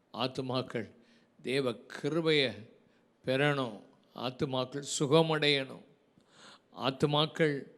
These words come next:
நன்மைகளை பெற்றுக்கொள்ளணும், செழிப்பாய் மாறணும், ஆசீர்வதிக்கப்படணும், பட்டணமெல்லாம் ஆசீர்வதிக்கப்படணும், பட்டணத்தின் சாபங்களெல்லாம் மாறணும், ஊர்களின் சாபங்கள்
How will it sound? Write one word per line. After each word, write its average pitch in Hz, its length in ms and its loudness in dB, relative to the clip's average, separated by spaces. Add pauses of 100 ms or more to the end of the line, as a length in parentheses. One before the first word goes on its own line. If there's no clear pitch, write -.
(400)
நன்மைகளை 185 720 8 (140)
பெற்றுக்கொள்ளணும், 151 920 0
செழிப்பாய் 143 680 0 (120)
மாறணும், 135 560 2 (960)
ஆசீர்வதிக்கப்படணும், 160 1300 2
பட்டணமெல்லாம் 180 840 4
ஆசீர்வதிக்கப்படணும், 180 1200 0 (500)
பட்டணத்தின் 151 680 0 (100)
சாபங்களெல்லாம் 180 1040 4 (120)
மாறணும், 165 540 8 (680)
ஊர்களின் 156 580 8 (120)
சாபங்கள் 180 580 6